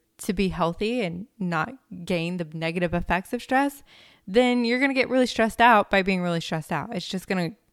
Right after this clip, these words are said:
add and compound. But if we take a more stresses enhancing view, we can look at things through a different frame of mind and go, "Okay, my body is just trying to help me out here.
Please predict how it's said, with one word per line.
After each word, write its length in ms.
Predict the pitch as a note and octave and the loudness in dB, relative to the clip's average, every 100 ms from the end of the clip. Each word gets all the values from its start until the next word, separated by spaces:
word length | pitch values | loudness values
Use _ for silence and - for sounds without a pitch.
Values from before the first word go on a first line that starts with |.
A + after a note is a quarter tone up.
| _ _ | _ _
add 320 | F3+ E3 E3 | -2 2 2
and 140 | E3 E3 | 0 2
compound. 600 | F#3+ F3+ E3 - G3 - - _ _ G3+ | 2 2 0 -4 -8 -12 -20 _ _ 0
But 380 | E4+ F4+ C#4 D4+ _ _ _ _ _ - | 4 6 4 2 _ _ _ _ _ -2
if 120 | C4 | 2
we 140 | B3+ | 2
take 220 | A#3 A3+ A3 | 2 0 0
a 80 | |
more 500 | G#3+ G3 F#3+ F#3 F3+ A3 | 0 2 4 4 2 -2
stresses 540 | - G3+ G3 F#3 E3+ | -2 -2 0 -2 -2
enhancing 640 | F3 F3 A#3 D4+ D#4 B3 | -2 0 0 0 0 0
view, 500 | F3 D#3 D3+ F3 A3 | 0 -2 0 -2 -2
we 160 | - G#3+ | -2 -2
can 460 | A3+ G#3+ F#3+ F#3 F#3+ _ _ - | 0 0 0 -4 -8 _ _ -6
look 140 | A3+ | -2
at 180 | B3 - | -2 2
things 280 | A#3+ A3 G#3 | 2 2 2
through 140 | G#3+ | 2
a 40 | G#3 | 4
different 320 | G#3+ A3 F#3 | 2 0 2
frame 180 | G3+ G3+ | 2 2
of 180 | F3+ E3+ | 2 0
mind 720 | F#3+ A3+ F3+ E3 F#3 A3 - _ _ _ _ _ _ _ | 0 0 0 -2 -4 -6 -12 _ _ _ _ _ _ _
and 80 | F#3+ | -2
go, 140 | F#3 - | 0 4
"Okay, 480 | D4+ C4+ G3+ G3 A#3 | 4 4 2 2 -2
my 140 | G#3 G3 | -2 0
body 400 | G3 F#3 G3+ G3+ A3+ | 2 4 4 0 -2
is 360 | G3 F3 - _ _ | -4 -6 -14 _ _
just 480 | - A3 G3+ A#3 - | -2 2 4 2 -2
trying 220 | A#3+ B3 | -2 2
to 80 | A#3 | 2
help 260 | G#3 G#3 G3 | 2 0 0
me 160 | F#3 | -2
out 200 | E3+ D#3 | -2 -4
here. 340 | E3+ - G#3+ | -4 -4 -6